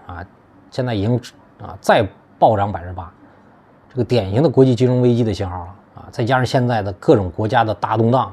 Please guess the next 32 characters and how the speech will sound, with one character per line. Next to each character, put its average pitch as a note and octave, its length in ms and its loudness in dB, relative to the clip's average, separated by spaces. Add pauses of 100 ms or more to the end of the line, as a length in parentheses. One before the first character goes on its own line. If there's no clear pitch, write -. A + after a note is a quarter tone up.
(100)
你 G2+ 100 -12
看 F2+ 180 -12
啊， E2+ 160 -16 (1120)
啊， G2+ 260 -16
就 G#2+ 160 -8
是 F#2+ 80 -8 (320)
军 A3 240 6
火 G#2 220 2
啊， F#2+ 260 -14
还 B2+ 140 -4
有 A#2+ 100 -2
这 G#2 160 -2
个 F#2+ 240 -6
美 A#2 220 0
元 G2+ 140 -2 (300)
啊， - 220 -18
同 E3+ 400 4
时 B2 320 -2 (240)
啊， F2 260 -20
这 - 140 -14
个 G#2+ 60 -6
美 A2+ 180 2
军 D#3 120 6
和 F3 100 6
美 B2 140 2
元 A2 280 -4
同 E3+ 280 2
时 C3 180 2
在 A#2 180 2
全 G#2+ 180 -4
世 A2+ 60 -2
界 A2 160 -6